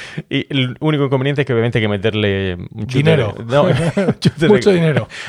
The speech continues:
Speaker 1: Hay que meterle un chute de corriente, tiene el puerto de entrada U S B C, porque si no, esto no soporta todos los dispositivos al mismo tiempo conectados,
Speaker 2: Claro.
Speaker 1: hay caídas de velocidad, etcétera,
Speaker 2: ¿Este es
Speaker 1: ¿vale?
Speaker 2: tu hub principal?
Speaker 1: Sí, este es el hub principal que ahora mismo tengo en casa conectado al MacBook Pro,
Speaker 2: Bien.
Speaker 1: eh, dos mil dieciocho,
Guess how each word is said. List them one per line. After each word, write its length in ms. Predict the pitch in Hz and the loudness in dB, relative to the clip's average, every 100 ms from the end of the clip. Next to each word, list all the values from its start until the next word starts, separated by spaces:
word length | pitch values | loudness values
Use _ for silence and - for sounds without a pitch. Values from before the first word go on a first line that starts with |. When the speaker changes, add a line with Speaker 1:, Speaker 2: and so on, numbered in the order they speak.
| 127 | -6
Speaker 1:
Hay 100 | 131 | -2
que 60 | 139 | 2
meterle 240 | 143 135 | 4 4
un 80 | 131 | 2
chute 200 | 139 127 | 0 0
de 80 | 113 | 2
corriente, 340 | 107 110 127 135 | 0 0 0 -2
tiene 160 | 113 | -2
el 60 | 107 | -2
puerto 240 | 110 104 | -4 -2
de 60 | 104 | -4
entrada 280 | 92 110 107 | -2 2 2
U 80 | 107 | 2
S 120 | 107 | 0
B 80 | 104 | -2
C, 160 | - | 0
porque 240 | 113 110 98 | -2 -2 -6
si 140 | 98 | -6
no, 140 | 95 101 | -4 -4
esto 180 | - | -4
no 100 | 101 | -4
soporta 420 | 98 101 104 98 101 | -4 -4 -4 -2 0
todos 180 | 101 98 | 0 0
los 80 | |
dispositivos 380 | 92 92 92 101 | -2 -6 -6 -4
al 60 | 92 | -4
mismo 140 | 92 | -6
tiempo 180 | 92 92 | -8 -8
conectados, 380 | 92 92 101 107 | -8 -4 0 0
Speaker 2:
Claro. 60 | 101 | -2
Speaker 1:
hay 80 | 101 | -2
caídas 400 | 98 98 98 90 | -2 -2 -2 -2
de 100 | 95 | -4
velocidad, 600 | 92 - 98 104 107 104 | -6 -6 -4 -2 0 -2
etcétera, 360 | - 95 - | -6 -10 -6
Speaker 2:
¿Este 160 | 180 226 | -2 -2
es 40 | |
Speaker 1:
¿vale? 60 | 202 | -2
Speaker 2:
tu 80 | 185 | -2
hub 240 | - 180 | 0 0
principal? 580 | 160 156 165 151 165 131 | -2 -4 -4 0 0 0
Speaker 1:
Sí, 200 | 156 - | -2 -4
este 180 | - 151 | -6 -4
es 40 | 151 | -4
el 60 | 127 | -2
hub 220 | 143 - | -4 -4
principal 320 | 139 135 160 | -2 0 0
que 80 | 147 | 0
ahora 80 | 120 | -2
mismo 140 | 117 | -2
tengo 200 | 110 107 | -2 -4
en 60 | 104 | -2
casa 240 | 131 143 | -2 -2
conectado 280 | 127 110 120 | -6 -2 -2
al 60 | |
MacBook 280 | 110 101 98 | 0 -2 -6
Pro, 260 | - 156 - | -4 -4 -4
Speaker 2:
Bien. 160 | 123 110 | -4 -2
Speaker 1:
eh, 340 | 107 101 95 95 | 0 -2 -2 -4
dos 100 | 101 | -4
mil 100 | 104 | -2
dieciocho, 600 | 101 117 135 - 196 - | -4 -4 -6 -4 -6 -6